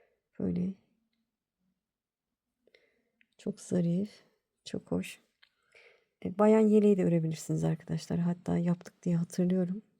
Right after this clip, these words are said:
Böyle bu şekilde başlama tarzını göstermek istedim. Takipçim istedi. Hem de böyle ilmek sayısı konusunda sorarsanız yardımcı olurum. Evet, arkası da bu şekilde.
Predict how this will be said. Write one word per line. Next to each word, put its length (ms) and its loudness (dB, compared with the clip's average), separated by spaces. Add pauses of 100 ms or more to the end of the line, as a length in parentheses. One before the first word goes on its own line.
(1200)
Böyle 200 -2
bu 80 -6
şekilde 400 -8
başlama 420 -2
tarzını 460 -2
göstermek 520 -2
istedim. 420 -6
Takipçim 580 -4
istedi. 440 -2
Hem 220 0
de 200 -2 (1500)
böyle 180 -2
ilmek 320 0
sayısı 400 -4
konusunda 640 -2 (1000)
sorarsanız 720 0
yardımcı 460 2
olurum. 280 2 (1400)
Evet, 340 -2
arkası 420 -4
da 140 -8
bu 80 -8
şekilde. 640 -4